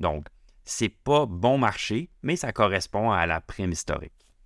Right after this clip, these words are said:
Bien que la prédominance de quelques entreprises seulement puisse susciter des inquiétudes en raison des crises an-, antérieures qui étaient davantage dominées par la technologie, je pense ici en deux mille vingt-deux ou en deux mille, ben,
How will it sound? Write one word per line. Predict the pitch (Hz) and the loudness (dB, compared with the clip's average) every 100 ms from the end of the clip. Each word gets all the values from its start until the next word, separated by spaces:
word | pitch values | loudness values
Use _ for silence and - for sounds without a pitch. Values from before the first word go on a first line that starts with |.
| - _ _ _ _ _ _ _ _ _ _ _ | -20 _ _ _ _ _ _ _ _ _ _ _
Bien | 104 120 196 226 | -10 -2 0 2
que | 127 | 4
la | 107 104 | 6 4
prédominance | - 151 143 135 127 143 143 | 0 2 4 4 4 4 4
de | 104 | 0
quelques | 90 - 165 143 110 107 | -4 0 0 2 2 2
entreprises | 101 101 113 123 117 | 2 0 2 0 2
seulement | 107 98 107 120 | 2 4 4 4
puisse | - 95 - | 2 -4 -2
susciter | - 110 - - 127 | -4 -6 -6 -2 0
des | 101 92 | 0 2
inquiétudes | 110 104 101 104 120 | 0 0 -4 2 4
en | 92 87 | 4 4
raison | 80 85 95 | 2 2 0
des | 90 82 | 0 -2
crises | - 104 98 | -4 -2 0
an-, | 98 101 - | 2 2 2
antérieures | 95 95 87 95 92 98 92 | 0 0 0 4 6 6 4
qui | 80 | -4
étaient | 78 73 71 69 | -4 -4 -6 0
davantage | 85 85 82 85 85 90 | 2 4 2 2 0 0
dominées | 90 92 87 | 0 0 2
par | 85 | 2
la | 78 | 0
technologie, | 80 80 82 80 80 110 147 | -2 -2 0 0 0 -2 -4
je | - | -6
pense | 73 76 | -6 -4
ici | - - 85 | -6 0 0
en | 76 | 2
deux | 85 | 0
mille | 85 80 | 0 0
vingt-deux | 82 80 76 78 | -2 -2 -2 0
ou | 95 82 | 0 0
en | 73 | 0
deux | 73 73 | 0 -2
mille, | 76 131 139 - _ _ _ _ _ _ - | 0 -2 -4 -8 _ _ _ _ _ _ 2
ben, | 151 165 | 2 2